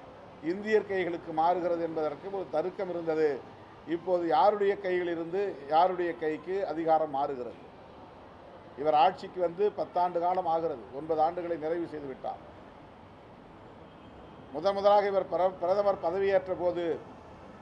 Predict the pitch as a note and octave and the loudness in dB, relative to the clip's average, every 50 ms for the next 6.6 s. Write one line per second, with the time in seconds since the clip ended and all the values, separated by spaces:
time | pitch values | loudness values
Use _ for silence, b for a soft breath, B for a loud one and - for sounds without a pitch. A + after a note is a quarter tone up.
0 | - - C#3+ E3 F3 F3 F3+ D#3 - F3+ E3+ F#3+ F#3+ G3 G3+ G3 F#3+ F#3 D#3 - | -14 -8 -8 -6 -2 -2 -2 0 0 0 -2 -2 0 0 0 2 0 0 -2 -6
1 | - - - - - - - - - - - - - - C#3 D#3+ F3+ F#3+ F#3+ F#3+ | -12 -18 -18 -20 -20 -20 -20 -20 -20 -20 -20 -16 -4 0 2 4 4 4 2 2
2 | F#3 F#3 E3+ - E3+ E3 D#3 D#3 D#3 E3+ F3+ G3 G#3 G3+ D#3+ C3 - - - - | 0 -2 -2 -4 -4 -4 -2 0 2 4 4 4 4 0 -4 -12 -16 -18 -20 -20
3 | - - - - - - - - - - - - - - - - - - - - | -20 -20 -20 -20 -20 -20 -20 -20 -20 -20 -20 -20 -20 -20 -20 -20 -20 -20 -20 -18
4 | - - E3+ F3+ F#3 E3+ F3 - D#3 E3 E3+ D#3+ D#3+ F3 F#3+ F#3+ G3 F#3 E3 E3+ | -12 -4 0 2 2 2 2 0 -2 -2 0 2 4 4 4 4 0 -8 -6 -6
5 | E3 E3 D#3 D#3+ D#3 D#3 F#3 G3+ G3+ F#3+ F3 F3+ F#3 F3+ F3+ E3+ D#3+ C3+ - E3 | -6 -6 -6 -4 0 2 2 4 4 2 2 2 0 0 0 0 -2 -2 -2 -2
6 | E3+ F3 F3 D#3+ D3 C3+ A2+ C3 A2+ G2 F2 | -2 -2 -2 -4 -6 -8 -10 -12 -12 -14 -16